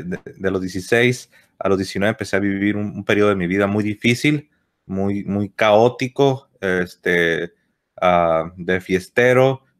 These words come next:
si-, no, no, no siendo una persona responsable, y, este, pues, en rebelión, y todo el tiempo yo sabía que yo estaba mal. Lo sabía porque crecí católico,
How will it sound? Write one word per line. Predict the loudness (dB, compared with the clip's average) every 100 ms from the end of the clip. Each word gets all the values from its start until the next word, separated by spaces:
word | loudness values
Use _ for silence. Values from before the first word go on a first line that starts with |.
| _
si-, | -8 -8
no, | -6 -6 -6 -6
no, | -8 -8
no | -6 -8
siendo | -6 -6 -6 -2 -4 -4 -10
una | -12 -10 -6 -6 -4
persona | -6 -2 0
responsable, | 0 0 -2 -2 2 4 4 0 -2 _ _ _ _ _
y, | -6 -2 0
este, | 0 -2 -4 0 0 -2 -8 _ _ _ _ _
pues, | -2 -2 -6 -20 _
en | -12 -4
rebelión, | 0 0 0 2 2 2 -2
y | -4 -4 -6
todo | -2 2 2
el | 2
tiempo | 0 0 0 0 0
yo | -2 0
sabía | 2 2 0
que | 0
yo | -2
estaba | -2 0 2
mal. | 2 0 -4 _ _ _ _ _ _
Lo | -8
sabía | 0 0 2 2 2
porque | 0 -2 -4
crecí | -4 -4 -2
católico, | 0 4 2 2 -4 -6